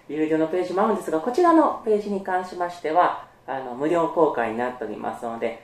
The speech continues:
万が一無料になってないよっていうのがあったら、あの、コメント欄にいただけると、慌てて直しますので、よろしくお願いいたします。よろしいでしょうか。吉村ジョナサンというね、ちょっとあの、私事で恐縮なんですけれどもね、あの、手前味噌で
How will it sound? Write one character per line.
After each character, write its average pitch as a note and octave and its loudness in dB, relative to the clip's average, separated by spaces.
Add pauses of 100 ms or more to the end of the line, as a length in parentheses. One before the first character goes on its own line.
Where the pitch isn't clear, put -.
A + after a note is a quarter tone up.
(160)
万 C4 2
が A#3+ 8
一 - 0
無 D#3 0
料 F#3 2
に F#3 0
な F#3+ 4
っ F#3+ -4
て E3+ -2
な F#3 0
い F#3+ 0
よ C4+ 4
っ - -14
て E3 -4
い C#3+ 0
う C3 -4
の B2 -6
が B2 -4
あ - -2
っ - -10
た C#3+ -6
ら、 E3 0
あ A#2+ -4
の、 A2+ -4 (340)
コ D#3+ -12
メ D#3 -12
ン - -18
ト - -2
欄 B2 -2
に G#2+ -8
い - -14
た B2 -6
だ A#2+ -2
け A#2+ -4
る A#2+ -2
と、 A#2 -4 (420)
慌 B2+ -8
て A#2 -6
て A2+ -2
直 A#2 -2
し A#2+ -12
ま A#2 -8
す G#2+ -14
の A#2 -10
で、 - -6 (120)
よ - -10 (120)
ろ - -8
し - -14
く - -12
お G#1 -10
願 G1+ -10 (120)
い - -6
い - -14
た - -14
し - -18
ま - -8
す。 - -16 (640)
よ B2+ -8
ろ B2 -12
し - -20
い C#3 -8
で B2 -4
し B2 -10
ょ A#2 -6
う - -12
か。 A2+ -8
吉 A#2+ -8
村 B2+ -2
ジ C#3 -2
ョ D3 2
ナ D3+ 2
サ - -6
ン - -10
と - -14
い - -12
う - -10
ね、 F3 -14 (160)
ち D#3+ -4
ょ - 0
っ E3 -10
と A#2 0
あ A2+ 0
の、 C3+ -6 (920)
私 D3+ -6
事 D#3+ 0
で D3 2
恐 A3 2
縮 G#3+ 4
な F3+ 6
ん D3+ 4
で - 6
す - -8
け B2+ -4
れ A#2+ 2
ど A#2+ -4
も C#3 -6
ね、 A#3+ -2
あ B2 -8
の、 A#2+ -6
手 D3+ -10
前 C3 -4
味 C3 -8
噌 C3 -4
で - 0